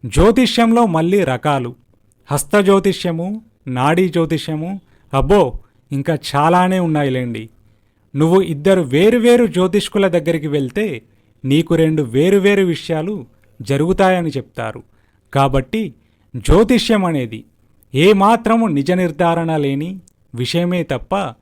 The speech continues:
భవిష్యత్తు గురించి చెప్పే శాస్త్రం కాదు. అమాయకుల నుండి డబ్బు తీసుకొని తెలివిగా సంపాదించి పెట్టేది జ్యోతిష్యం. జ్యోతిష్యం శాస్త్రం కానే కాదు.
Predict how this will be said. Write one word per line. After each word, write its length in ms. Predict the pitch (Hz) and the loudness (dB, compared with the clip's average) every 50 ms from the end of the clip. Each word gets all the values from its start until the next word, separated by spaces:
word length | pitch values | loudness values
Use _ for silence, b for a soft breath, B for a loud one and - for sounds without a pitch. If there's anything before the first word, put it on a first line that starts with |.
| _ _ _ _ _ _ _ - | _ _ _ _ _ _ _ -6
భవిష్యత్తు 520 | 113 131 160 202 190 - 240 240 240 240 | -2 0 2 2 2 2 0 0 0 -2
గురించి 440 | 233 190 202 214 208 202 - - 170 165 | -2 2 2 2 0 0 -4 -6 -6 -4
చెప్పే 420 | 156 139 - - - 117 117 139 - _ _ _ _ - | -6 -6 -6 -8 -12 -12 -12 -14 -20 _ _ _ _ -16
శాస్త్రం 560 | - - - 131 143 170 - - 185 180 175 | -10 -6 -4 -2 -2 -4 -4 -6 -6 -6 -6
కాదు. 380 | 147 - 127 120 120 113 117 120 - _ _ _ _ _ _ _ _ _ _ _ - | -6 -6 -6 -6 -8 -8 -12 -16 -20 _ _ _ _ _ _ _ _ _ _ _ -4
అమాయకుల 600 | 127 135 160 208 233 240 240 233 240 233 226 226 | 0 2 4 6 6 6 4 4 4 4 4 4
నుండి 300 | 220 214 208 202 202 214 | 2 2 0 0 0 0
డబ్బు 320 | 170 135 131 127 139 147 180 | 0 0 -4 -4 -2 -2 -2
తీసుకొని 680 | 165 175 165 - - - 156 147 156 180 196 208 202 - _ _ _ _ _ _ _ _ - | 0 0 -2 -2 -4 -6 -6 -6 -6 -6 -10 -10 -12 -16 _ _ _ _ _ _ _ _ -2
తెలివిగా 500 | 139 147 185 208 208 220 220 226 226 226 | 0 2 2 0 0 2 2 2 2 2
సంపాదించి 680 | 226 - 160 151 151 - 185 175 175 180 175 151 - | 0 -2 -6 -6 -4 -2 0 0 0 0 -2 -4 -8
పెట్టేది 680 | 131 - 151 135 - 147 139 135 139 202 208 151 113 113 _ _ _ _ _ _ _ - 120 | -6 -4 -4 -4 -2 -4 -4 -4 -4 -4 -6 -6 -8 -12 _ _ _ _ _ _ _ -16 -8
జ్యోతిష్యం. 720 | 101 120 135 147 156 170 180 147 - - 135 113 110 117 - _ _ _ _ _ _ _ _ _ - | -2 0 0 2 2 2 0 -2 -2 -6 -10 -12 -12 -14 -20 _ _ _ _ _ _ _ _ _ -14
జ్యోతిష్యం 680 | 123 98 - 151 185 202 - 220 202 - - 208 226 226 | -6 0 2 4 4 4 4 2 0 0 -2 -2 -2 -2
శాస్త్రం 560 | 220 - - 147 143 151 147 - - 170 190 190 | -4 -4 -4 -2 -2 -2 -4 -4 -6 -6 -6 -6
కానే 520 | - - - 131 131 139 147 156 175 180 | -8 -4 -2 0 0 2 0 0 -2 -2
కాదు. 440 | 170 - 127 117 113 107 110 117 | -4 -4 -6 -4 -6 -8 -10 -16